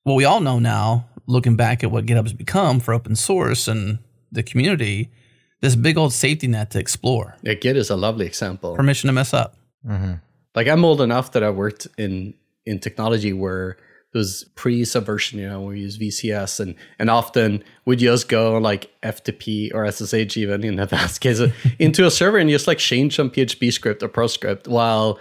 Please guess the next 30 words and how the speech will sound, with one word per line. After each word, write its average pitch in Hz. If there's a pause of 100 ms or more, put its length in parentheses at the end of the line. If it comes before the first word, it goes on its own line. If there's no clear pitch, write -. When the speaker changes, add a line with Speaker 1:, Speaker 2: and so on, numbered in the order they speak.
(300)
Speaker 2:
you 127
know, 120
there's 113
these 110
ten 117
thousand 117
requests 113
per -
second 117
hammering 117
it. 104
And 113
we 120
just 120
hope -
that 117
we, 107
when 110
we 101
hit 113
save, 117
right? 110
We 113
Speaker 3:
That's 98
right. 98
Speaker 2:
have 98
done 107
the 107
right 107
thing. 110